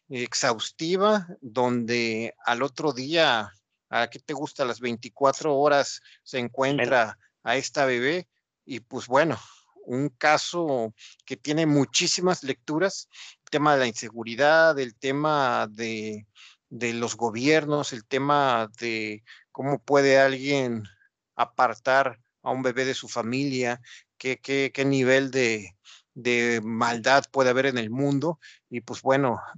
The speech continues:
Speaker 1: cuando todos apenas empezaban a configurar hipótesis, aparece la bebé, Carlos. ¿Qué comentarios has, eh, analizado, has escuchado y te ha generado este tema?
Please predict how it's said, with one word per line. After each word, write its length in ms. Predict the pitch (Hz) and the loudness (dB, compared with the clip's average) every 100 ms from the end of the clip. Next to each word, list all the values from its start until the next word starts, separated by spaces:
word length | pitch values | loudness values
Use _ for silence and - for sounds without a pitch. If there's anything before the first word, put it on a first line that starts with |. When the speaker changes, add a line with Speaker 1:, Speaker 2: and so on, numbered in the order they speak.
| - - | -18 2
Speaker 1:
cuando 400 | 127 120 117 107 | 2 4 0 -2
todos 320 | 139 151 - | -2 -2 -2
apenas 400 | 127 147 151 135 | -4 -2 -2 -4
empezaban 480 | 120 - - 143 151 | -8 -8 -2 0 0
a 80 | |
configurar 720 | 139 120 110 123 113 131 139 135 - _ | -2 -6 -8 -10 0 2 2 -2 -20 _
hipótesis, 840 | - 117 151 147 - - 165 - - - | -20 -6 -2 -2 -4 -6 -4 -6 -6 0
aparece 500 | 160 - 117 123 139 | 0 2 0 0 0
la 140 | 127 | 0
bebé, 300 | 107 104 107 | 0 -6 -8
Carlos. 500 | - 98 101 - - _ - _ _ _ | -8 -10 -10 -16 -18 _ -20 _ _ _
¿Qué 380 | - 151 156 156 | 0 2 4 2
comentarios 640 | 147 135 120 143 147 143 | 2 2 2 2 2 0
has, 360 | 143 - - - _ - | -4 -6 -8 -12 _ -2
eh, 120 | - | 0
analizado, 680 | 107 123 120 110 143 147 147 | 0 -2 -4 -4 0 2 0
has 120 | - | -4
escuchado 720 | 131 - 123 147 143 147 139 - _ - | -12 -12 -6 0 0 0 -6 -10 _ -16
y 120 | 190 | -16
te 200 | _ 131 | _ 2
ha 160 | 131 | 4
generado 640 | 135 139 123 123 131 131 127 | 2 -4 -2 2 2 0 -6
este 300 | 131 117 - | -12 -12 -12
tema? 420 | - 120 107 101 | -10 -8 -6 -8